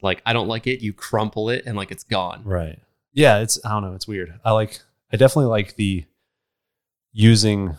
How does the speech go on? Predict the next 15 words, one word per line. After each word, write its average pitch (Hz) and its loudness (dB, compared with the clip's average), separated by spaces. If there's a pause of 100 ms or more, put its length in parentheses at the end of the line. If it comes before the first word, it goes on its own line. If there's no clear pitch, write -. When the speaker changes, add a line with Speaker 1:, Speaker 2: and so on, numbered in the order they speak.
Speaker 2:
tools 95 -4
like 87 -4
that, 87 -6
though, 85 -10
to 85 2
get - 0
thoughts - -2
out 87 -4
for 95 -10
sure. - -6 (580)
When 135 6
it 165 -6
comes 131 -2
to 107 -2 (960)
design, 87 6